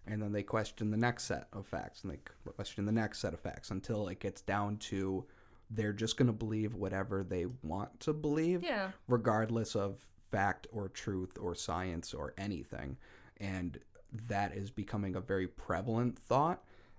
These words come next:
Speaker 1: Um, uh, recently, the question was posited to me, "Is the world getting dumber? Is dumb getting stronger?" And I think it's just as dumb as it's always been,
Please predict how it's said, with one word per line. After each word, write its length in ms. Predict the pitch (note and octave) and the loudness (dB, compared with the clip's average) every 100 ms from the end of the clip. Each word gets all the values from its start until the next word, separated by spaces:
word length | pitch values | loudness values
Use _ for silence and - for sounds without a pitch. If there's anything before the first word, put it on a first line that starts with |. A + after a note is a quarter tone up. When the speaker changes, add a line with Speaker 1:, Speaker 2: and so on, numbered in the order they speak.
| - | -8
Speaker 1:
Um, 400 | G2+ F2+ F2+ D#2+ - - - - - - - - - - - - - - - - - | -4 -2 -4 -6 -12 -20 -20 -20 -20 -20 -20 -20 -20 -20 -20 -20 -20 -20 -20 -8 -6
uh, 460 | G2 E2 B1+ - A2 | -4 -6 -8 -8 2
recently, 420 | B2+ A#2 A#2+ A2 | 4 4 4 4
the 120 | G2 | 2
question 340 | - A2+ - | 2 0 2
was 100 | A2 | -2
posited 460 | - A2 G#2 G#2 G2+ | 2 4 4 0 -2
to 60 | G2+ | 0
me, 260 | G#2 G2+ - | 0 0 -4
"Is 260 | A2+ G2+ F#2+ | -6 -6 -4
the 80 | G#2+ | -2
world 300 | G#2+ G#2+ A2 | 2 2 2
getting 260 | G#2+ G2 | 0 0
dumber? 520 | G2 G2 A2+ C3+ E3 - - - | 0 2 6 6 4 0 -20 -6
Is 120 | G#2 | -4
dumb 260 | B2 A2+ A2 | 0 2 4
getting 260 | A2 A2 A2 | 2 2 0
stronger?" 680 | - A2 A2+ C3+ D#3 F#3 - - - - - - - | 2 4 6 8 8 6 0 -16 -18 -20 -20 -20 0
And 140 | B2+ | 4
I 120 | A#2+ B2 | 6 6
think 420 | - D3+ C#3+ - - | 6 4 4 -2 -2
it's 320 | B2+ A2+ - | 0 0 -4
just 360 | - C#3+ C#3+ D#3 | 4 4 4 4
as 120 | B2+ | 4
dumb 300 | B2+ B2 B2 | 6 6 6
as 140 | A2+ | 4
it's 120 | A2 G2+ | 0 2
always 300 | G2+ A#2+ B2 | 6 6 4
been, 340 | - D3+ D#3 | 4 4 2